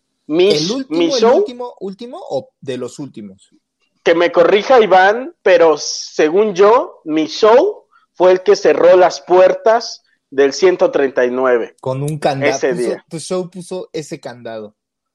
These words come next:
Speaker 1: Sí.
Speaker 2: Que a la
Speaker 1: Mira,
Speaker 2: fecha
Speaker 1: aquí
Speaker 2: no
Speaker 1: me
Speaker 2: se ha
Speaker 1: está
Speaker 2: podido
Speaker 1: contestando
Speaker 2: romper.
Speaker 1: Iván, a ver qué dice. El último, dice, sí, así es,
Speaker 2: Mira.
Speaker 1: el último, me dice Iván.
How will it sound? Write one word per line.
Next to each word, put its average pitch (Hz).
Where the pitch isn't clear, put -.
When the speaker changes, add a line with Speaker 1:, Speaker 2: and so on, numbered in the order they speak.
Speaker 1:
Sí. 151
Speaker 2:
Que -
a 131
la 131
Speaker 1:
Mira, 139
Speaker 2:
fecha 139
Speaker 1:
aquí 160
Speaker 2:
no 160
Speaker 1:
me 165
Speaker 2:
se 160
ha -
Speaker 1:
está 156
Speaker 2:
podido 165
Speaker 1:
contestando 139
Speaker 2:
romper. 139
Speaker 1:
Iván, 131
a 120
ver 120
qué 123
dice. 113
El 151
último, 202
dice, 165
sí, 175
así 160
es, 170
Speaker 2:
Mira. 113
Speaker 1:
el 117
último, 131
me 107
dice 117
Iván. 117